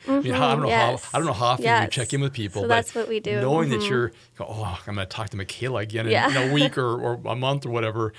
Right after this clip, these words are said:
Speaker 1: I better get my ducks in a
Speaker 2: Yeah,
Speaker 1: row."
Speaker 2: so yeah, I'll say, "We'll try to make a plan for next outreach." I'll say, "Can you get this done in two weeks when I call back?" And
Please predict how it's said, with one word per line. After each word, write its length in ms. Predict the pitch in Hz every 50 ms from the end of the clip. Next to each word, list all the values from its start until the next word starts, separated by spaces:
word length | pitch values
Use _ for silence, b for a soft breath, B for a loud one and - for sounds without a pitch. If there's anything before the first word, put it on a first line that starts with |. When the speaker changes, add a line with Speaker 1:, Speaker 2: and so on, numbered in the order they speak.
| B B B B B
Speaker 1:
I 80 | 117 120
better 240 | 123 131 123 117
get 160 | 113 113 117 -
my 120 | 107 110
ducks 260 | 110 117 120 123 277
in 60 | 269
a 20 | -
Speaker 2:
Yeah, 140 | - - -
Speaker 1:
row." 280 | 127 120 98 101 107 -
Speaker 2:
so 120 | 277 254
yeah, 280 | 254 262 254 240 233 226
I'll 100 | 226 233
say, 380 | - 247 233 233 233 226 220 214
"We'll 180 | 214 233 233 233
try 220 | - 254 220 214
to 60 | 226
make 180 | 220 226 233 262
a 80 | 226
plan 400 | 233 - - 214 208 202 202 214
for 120 | - 220 208
next 320 | 202 202 202 - - - -
outreach." 440 | 196 208 196 - - 202 190 190 -
I'll 120 | 196 196
say, 240 | - - 202 202 208
"Can 160 | - - 208
you 180 | 202 202 196 196
get 240 | - 202 190 190 -
this 240 | 202 202 202 -
done 380 | - 196 185 185 185 190 196 -
in 180 | - 190 202 214
two 180 | - - -
weeks 300 | - - - - - -
when 80 | - -
I 100 | - -
call 220 | - - - -
back?" 400 | - - - 95 - - - - -
And 300 | - - - - - 240